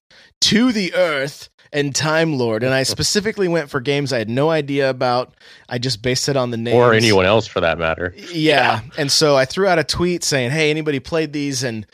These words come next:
Speaker 1: um, a few people were like, uh, "Oh, man, I played Time Lord. I, I saved up all summer and, and, and, and was able to, to get that game. And then it was super hard, and I couldn't, I couldn't beat it." Well, uh, Brian did a little bit of, of searching and found out the game's actually made by Rare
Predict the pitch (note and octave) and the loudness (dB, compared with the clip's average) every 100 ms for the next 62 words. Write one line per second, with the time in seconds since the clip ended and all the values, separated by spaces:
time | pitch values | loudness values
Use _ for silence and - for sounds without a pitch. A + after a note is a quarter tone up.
0 | - - - A#2 A2+ A2+ - E3+ E3+ D3+ | -20 -18 -8 -6 -4 -6 -6 -4 -4 -2
1 | C3+ B2+ A#2 A#2+ - - A#2+ A2+ - E3 | -2 0 -2 -6 -12 -6 -4 -2 -4 -4
2 | C#3+ D3 D#3 C#3+ - E3+ C#3+ D#3+ D#3+ D3+ | -6 -6 -6 -8 -6 -6 -4 -6 -6 -4
3 | D3+ B2+ A#2+ - A#2+ - E3+ D3+ D3+ E3 | -2 0 -2 -4 -6 -4 -6 -4 -4 -4
4 | C3+ - D#3+ D3+ C#3+ A#2 G#2+ - - - | -4 -4 -2 -2 -4 -6 -10 -18 -12 -6
5 | A#2+ A2+ - A#2+ A2 A2 A2+ _ _ _ | -6 -6 -8 -8 -8 -10 -14 _ _ _
6 | - A2 A2+ C3 C#3 C3 A2+ - B2 A#2 | -10 -8 -6 -4 -2 -2 -4 -8 -10 -8
7 | D3 C#3 B2+ C3+ C3+ C3+ A#2 - - F#3+ | -4 -4 -2 -2 0 -2 -2 0 0 0
8 | D3+ C3+ C#3 C3 G2+ - D3 B2 A#2+ - | -2 -2 -4 -4 -8 -8 -10 -10 -12 -12
9 | C3+ G#2+ B2+ B2+ G#2+ B2+ A#2 G#2 - - | -14 -12 -10 -8 -6 -4 -4 -6 -18 -16
10 | - A#2+ A2 A#2+ D3 F#3+ D#3+ D3+ D3+ D3 | -6 -2 -2 2 2 4 2 2 2 2
11 | C#3 A#2 - - B2+ A#2+ G#2+ - E3+ D#3+ | 0 -2 -6 -6 -4 -2 -2 -2 0 -2
12 | C3+ A2+ C#3+ C#3 A#2+ B2 D3+ D#3 C3+ C3 | -4 -2 -2 -2 -4 -4 -4 -4 -4 -4
13 | A#2+ D3 B2 G#2+ B2+ C3+ G#2+ | -4 -4 -2 -2 0 0 -2